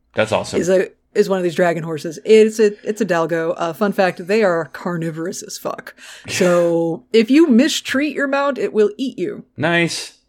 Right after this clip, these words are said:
Speaker 2: And I'm fine with that. Fine with that. <laughs> Anyway, uh, so they ride off into the desert, yeah? But then what happens?
Speaker 1: Uh, let me see. Maestra,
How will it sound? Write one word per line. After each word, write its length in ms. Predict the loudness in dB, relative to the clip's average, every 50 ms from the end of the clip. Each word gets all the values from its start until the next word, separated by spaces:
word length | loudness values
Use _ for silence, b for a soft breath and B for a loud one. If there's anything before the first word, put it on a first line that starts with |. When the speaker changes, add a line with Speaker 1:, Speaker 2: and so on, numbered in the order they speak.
| _
Speaker 2:
And 120 | -4 -2 -2
I'm 200 | -2 -2 -4 -8
fine 480 | -6 -6 -6 -6 -6 -8 -12 -12 -12
with 160 | -14 -16 -14 -12
that. 400 | -12 -12 -12 -12 -14 -18 -20 _ _ _ _ _ -20 -20
Fine 600 | -20 -20 -20 -18 -10 -10 -8 -2 0 0 0 2
with 140 | 0 -2 0
that. 220 | 0 -4 -4 -4 -4
<laughs> 40 | -10 -10 -10 -10 -16 -16 -16 -14 -16 -16 -16 -16 _ _ _ -14 -14 B B B B B B B B B
Anyway, 680 | B 2 4 6 8 8 8 8 6 6 6 6 4 2 2
uh, 200 | 2 2 2 2
so 120 | 2 4
they 200 | 6 6 6 8
ride 260 | 8 6 6 6 6
off 260 | 4 2 0 -2 -4 -4
into 420 | -6 -4 -4 -4 -6 -8 -10 -8
the 80 | -8 -8
desert, 320 | -8 -8 -10 -10 -14 -10 -6
yeah? 180 | -4 -2 0
But 140 | 0 0 0
then 140 | 0 -2 -2
what 100 | -2 -4
happens? 320 | -8 -12 -16 -18 -20 -20 b b b b b b b b
Speaker 1:
Uh, 560 | b 6 8 10 10 10 10 10 10 8 6 6
let 80 | 4 0
me 80 | 0
see. 240 | 0 2 0 0 2
Maestra, 520 | 2 2 2 2 2 2 2 2 2 2